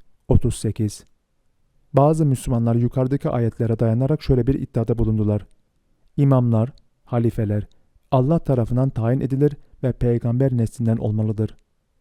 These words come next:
Bu nedenle Hazreti Muhammed sallallahu aleyhi ve sellem'den sonra Ali,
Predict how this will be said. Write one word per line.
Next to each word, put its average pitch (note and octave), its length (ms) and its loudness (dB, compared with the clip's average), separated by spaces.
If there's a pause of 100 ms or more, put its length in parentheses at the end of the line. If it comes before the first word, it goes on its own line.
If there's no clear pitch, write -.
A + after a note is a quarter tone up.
(560)
Bu F3 120 4
nedenle A#2 300 2
Hazreti A#2+ 400 0
Muhammed A#2+ 440 -2
sallallahu A#2 600 0
aleyhi A2+ 200 0
ve A2+ 80 2
sellem'den B2+ 420 0
sonra A#2 360 -2
Ali, A#2 320 -4